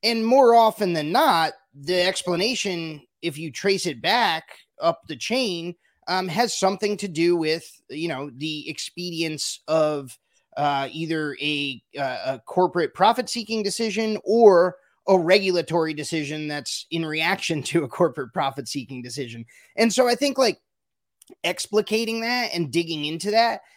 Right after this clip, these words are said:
has always been kinda, like, nerdy and wonky and, and, you know, interesting to me. Um, and I, and I like doing that, certainly. But the other thing I wanna point out, Leonardo, is, like, the thing that I, like,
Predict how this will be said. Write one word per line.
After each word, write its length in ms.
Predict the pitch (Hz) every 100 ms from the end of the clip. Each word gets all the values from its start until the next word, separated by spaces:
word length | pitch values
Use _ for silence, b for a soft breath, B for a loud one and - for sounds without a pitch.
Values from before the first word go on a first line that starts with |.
| b
has 180 | 185 180
always 260 | 190 208 156
been 200 | 180 160
kinda, 260 | 185 175
like, 160 | 160 139
nerdy 640 | 135 156 170 170 165 156
and 220 | 135 127 120
wonky 680 | 143 160 - 170 160 151
and, 240 | 135 123 120
and, 300 | 147 139 131 - - -
you 120 | 165
know, 80 | 123
interesting 680 | 170 190 214 - 226 240
to 100 | 220
me. 320 | 247 254 277 - b b b
Um, 320 | 170 165 160
and 120 | 175 175
I, 140 | 170 185
and 140 | 175
I 60 | 160
like 320 | 165 185 139
doing 260 | 180 190
that, 200 | 160 135
certainly. 540 | - 262 208 185 160 - _ _ -
But 100 | 180
the 120 | 233
other 160 | 320
thing 220 | - 247 196
I 80 |
wanna 220 | 170 170 147
point 220 | 196 180
out, 200 | 160 147
Leonardo, 440 | 156 160 156 147
is, 140 | 139 131
like, 240 | 151 - _ _ _ _
the 160 | 165 180
thing 300 | - 262 247
that 100 | 185
I, 480 | 175 190 180 165 - _ _ _ _ _ _
like, 380 | 160 156 131 _